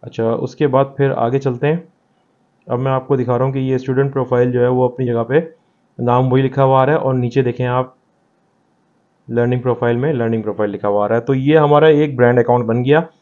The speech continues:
साथ ही साथ हमारा एक YouTube चैनल बन गया। तो जितनी भी एजुकेशनल वीडियोज़ हैं वो आप इस पे अपलोड करें, ठीक है, अगर आपने कोई ल-, एजुकेशन का, के हवाले से चैनल बनाया है, ठीक है। अच्छा, अब आप स्टूडियो में जाएंगे, स्टूडियो में जाके आपने देखना है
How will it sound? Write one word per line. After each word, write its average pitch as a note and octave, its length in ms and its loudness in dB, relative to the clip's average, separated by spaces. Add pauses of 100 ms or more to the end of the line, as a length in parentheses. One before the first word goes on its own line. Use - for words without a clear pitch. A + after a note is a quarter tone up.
(160)
साथ C3 260 0
ही C#3+ 40 -4
साथ C#3 120 -2
हमारा B2+ 300 -2
एक C#3 380 -4
YouTube A#2 300 -4
चैनल G#2 220 -6
बन F#2+ 180 -8
गया। G2+ 140 -8 (600)
तो B2+ 400 0
जितनी C3 280 -6
भी D3+ 100 -2
एजुकेशनल C#3 460 -2
वीडियोज़ C#3+ 340 0
हैं C#3+ 80 0
वो C3+ 120 -2
आप A#2 260 -2
इस B2 100 -6
पे - 140 -6
अपलोड A#2 380 -2
करें, A2+ 240 -6 (540)
ठीक A#2+ 120 -4
है, B2+ 100 -2 (420)
अगर A#2 180 0
आपने A#2 260 -2
कोई A#2+ 140 -4
ल-, A#2+ 120 -2 (120)
एजुकेशन A#2 440 -8
का, A#2 240 -4 (200)
के B2+ 80 -4
हवाले A2+ 320 -2
से A#2+ 120 -6
चैनल G#2 240 -8
बनाया F#2+ 300 -8
है, G2 60 -10
ठीक A#2+ 180 -8
है। C3+ 160 -8 (720)
अच्छा, A2 220 -6
अब B2+ 240 -2
आप C#3 200 0
स्टूडियो C#3 360 -4
में C#3 100 -4
जाएंगे, C3+ 320 -4 (400)
स्टूडियो B2+ 440 -6
में C3 100 -2
जाके A#2+ 300 -2
आपने A#2 340 -4
देखना A2+ 260 -6
है B2 140 -6